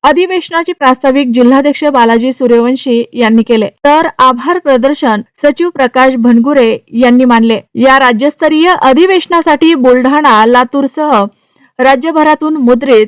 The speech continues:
इलेक्ट्रॉनिक, YouTube चॅनल्स व पोर्टलचे पत्रकार व संपादक उपस्थित होते. बुलढाणा जिल्ह्यातील ब्रँड चॅनल्सचे चालक मालक पत्रकार मोठ्या संख्येने सहभागी झाले.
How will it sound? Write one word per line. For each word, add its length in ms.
इलेक्ट्रॉनिक, 760
YouTube 320
चॅनल्स 460
व 240
पोर्टलचे 560
पत्रकार 600
व 160
संपादक 520
उपस्थित 380
होते. 260
बुलढाणा 520
जिल्ह्यातील 540
ब्रँड 360
चॅनल्सचे 580
चालक 360
मालक 340
पत्रकार 580
मोठ्या 360
संख्येने 520
सहभागी 460
झाले. 280